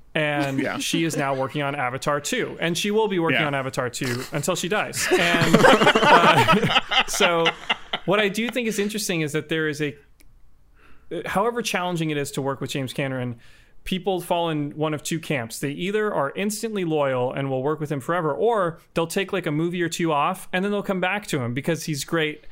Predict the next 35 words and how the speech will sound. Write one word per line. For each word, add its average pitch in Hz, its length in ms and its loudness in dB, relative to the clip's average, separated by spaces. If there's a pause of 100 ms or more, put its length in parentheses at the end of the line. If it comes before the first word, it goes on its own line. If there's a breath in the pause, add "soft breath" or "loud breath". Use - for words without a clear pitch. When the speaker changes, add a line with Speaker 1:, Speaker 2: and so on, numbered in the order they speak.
(140 loud breath)
Speaker 1:
no 160 120 0
matter 151 240 0
what. 170 240 2
Speaker 2:
Yeah. 127 120 4
Speaker 1:
And, 165 80 0
like, 165 200 -2 (420 soft breath)
I 165 80 2
believe 185 320 -2
it's 240 220 -6
James 160 640 -2
Horner 131 800 -4 (340 soft breath)
who 160 220 0
ended 165 220 0
up 160 120 -4
doing 160 160 -2
the 143 80 -2
score 165 400 0
for 131 580 -2 (160)
Titanic. 139 680 -4 (240 soft breath)
James 190 300 -2
Speaker 2:
Mm-hmm. 208 100 -4
Speaker 1:
Horner 180 580 -2
was 143 200 -2
brought 147 360 0
on 139 400 -2
to - 120 -8
do 139 120 -4
the 127 80 -6
score 131 380 -2
for - 220 -10
Aliens, 180 720 -4 (320 loud breath)
and 143 520 -2
he 175 220 -6
was 160 200 -2
given 143 540 -2